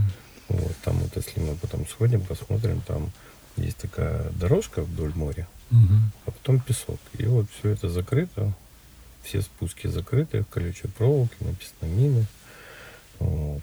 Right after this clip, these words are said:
Speaker 1: На, в этом году в Одессе там, конечно, пооткрывали пляжи, но я не очень люблю людей, чтоб в такую плотность идти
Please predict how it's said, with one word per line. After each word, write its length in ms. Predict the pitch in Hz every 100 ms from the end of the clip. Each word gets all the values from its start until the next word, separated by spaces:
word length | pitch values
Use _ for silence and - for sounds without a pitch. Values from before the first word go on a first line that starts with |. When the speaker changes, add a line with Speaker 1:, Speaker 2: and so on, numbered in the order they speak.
| -
Speaker 1:
На, 500 | 90 98 101 98 92
в 100 | 92
этом 360 | 147 226 160 120
году 380 | 113 113 113 107
в 100 | 101
Одессе 380 | 107 147 - 113
там, 160 | 110
конечно, 400 | 98 98 95 -
пооткрывали 720 | 95 92 92 - 117 180 208 143
пляжи, 640 | 123 120 110 98 95 92 -
но 300 | 107 107 127 120 -
я 200 | 104 101
не 100 | 101
очень 280 | 101 -
люблю 260 | 98 98 95
людей, 320 | 95 107 151
чтоб 200 | 123 - - - - -
в 120 | -
такую 280 | 98 - 87 -
плотность 380 | 104 92 87 85 -
идти 400 | - - - -